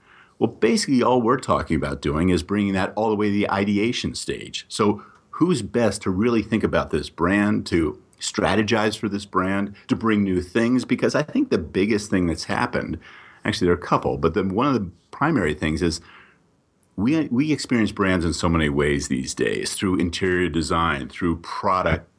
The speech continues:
um, you know, new products and different kind of innovation with labeling or experiential and social. So given all this, it seemed that you would want to kind of create the most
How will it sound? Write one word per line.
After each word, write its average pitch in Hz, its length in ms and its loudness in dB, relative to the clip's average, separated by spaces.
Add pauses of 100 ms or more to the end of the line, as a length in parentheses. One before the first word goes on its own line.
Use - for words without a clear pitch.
(220)
um, 85 360 0 (280)
you 71 120 -4
know, 69 200 -6
new 85 200 2
products 87 600 2
and 80 180 -2
different 85 300 0
kind 87 160 0
of - 100 -8
innovation 87 520 2
with 82 140 2
labeling 82 760 2
or - 180 0 (240)
experiential 92 960 0
and 76 120 -2
social. 104 520 -2 (320)
So 143 200 0
given 202 340 0
all - 180 -2
this, - 480 -8 (880)
it 113 120 0
seemed 160 420 2
that 104 220 2
you 104 100 2
would 90 160 0
want 120 240 0
to 107 100 0
kind 104 260 -2
of 101 80 -2
create 107 340 -2
the 104 60 0
most 92 400 0